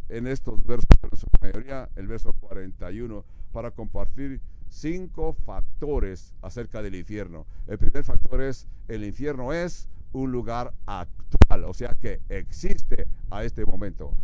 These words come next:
Es un lugar, Jesús, en esta sección que estamos viendo, Jesús está refiriendo a un evento real que tomará lugar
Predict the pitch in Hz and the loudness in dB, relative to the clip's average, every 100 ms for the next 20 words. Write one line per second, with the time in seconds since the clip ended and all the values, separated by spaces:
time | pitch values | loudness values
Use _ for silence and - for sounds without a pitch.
0 | - - 117 156 143 120 120 113 107 - | -2 -4 -4 -4 -4 -6 -8 -6 -2 -2
1 | - - 123 120 - 113 - - - - | -2 -6 -8 -2 6 8 8 6 6 2
2 | - - - 113 117 151 143 - 104 - | 0 -2 -6 -4 -2 2 2 2 -4 -6
3 | 117 120 113 107 - 110 - - - 80 | -6 -4 -4 -8 -8 -6 -2 2 0 0
4 | 78 - - - - 107 143 131 117 - | -8 -12 -12 -10 -10 -6 -6 -6 -8 -6
5 | 120 117 - - 107 101 98 104 139 127 | -8 -8 -14 -14 -10 -8 -8 -10 -10 -10
6 | 117 127 113 123 120 127 - - - - | -10 -4 -2 0 0 2 0 0 -2 0
7 | 95 98 - - - 175 175 - - - | 0 -2 -4 -6 -6 -4 -4 -2 -2 -4
8 | - - 127 127 117 127 127 110 117 120 | -4 -2 -2 0 -2 -2 -2 -2 -2 -4